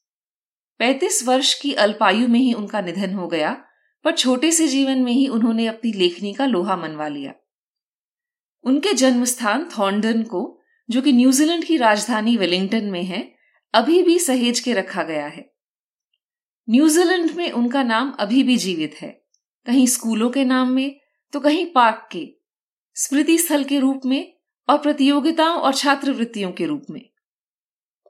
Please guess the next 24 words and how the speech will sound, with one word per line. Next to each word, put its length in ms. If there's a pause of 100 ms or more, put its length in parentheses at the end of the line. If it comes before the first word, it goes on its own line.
(300)
वे 120
फ्रांस 440
में 120
भी 100
कई 220
साल 260
रहीं 340
और 180
उनका 220
पार्थिव 420
शरीर 380
भी 120
वहीं 280
दफन 320
है। 280 (600)
फ्रांस 420
में 140
भी 140
उनके 240
नाम 260
की 140
एक 120
सड़क 300
है। 240